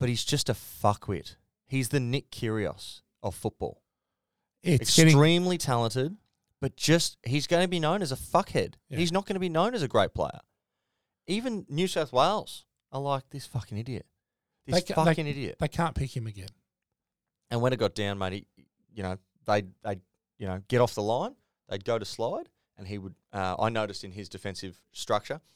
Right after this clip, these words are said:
Speaker 1: they'd get off the line and they'd go to slide, and he'd take one step back.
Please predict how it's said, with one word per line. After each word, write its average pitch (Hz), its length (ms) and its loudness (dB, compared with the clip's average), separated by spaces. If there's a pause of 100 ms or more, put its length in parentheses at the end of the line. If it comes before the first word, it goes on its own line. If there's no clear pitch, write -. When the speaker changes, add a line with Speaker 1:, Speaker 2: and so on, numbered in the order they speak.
(260)
Speaker 1:
they'd 113 160 -2
get 120 120 0
off 117 140 -2
the 104 80 -4
line 101 240 -2
and 95 80 -10
they'd 95 160 -4
go 101 120 0
to 92 80 -6
slide, 90 460 -4 (380)
and 92 140 -8
he'd 107 180 -6
take 101 240 -4
one 95 160 -6
step - 300 -12
back. 82 240 -10